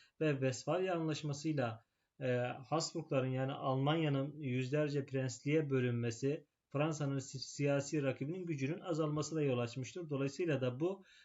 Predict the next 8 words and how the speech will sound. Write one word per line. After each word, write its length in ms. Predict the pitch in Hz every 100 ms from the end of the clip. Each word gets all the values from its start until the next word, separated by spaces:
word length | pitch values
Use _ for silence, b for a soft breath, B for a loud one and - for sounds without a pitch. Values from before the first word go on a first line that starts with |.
| B
e, 140 | 139 127
Fransa'nın, 680 | - 175 180 147 135 170
e, 300 | 190 139 123
güçlenmesini 840 | 123 147 - 151 139 123 120 151 165
ve 120 | 160
ön 180 | 170 151
plana 340 | 143 127 143
çıkmasını 720 | 147 - 143 127 110 147 185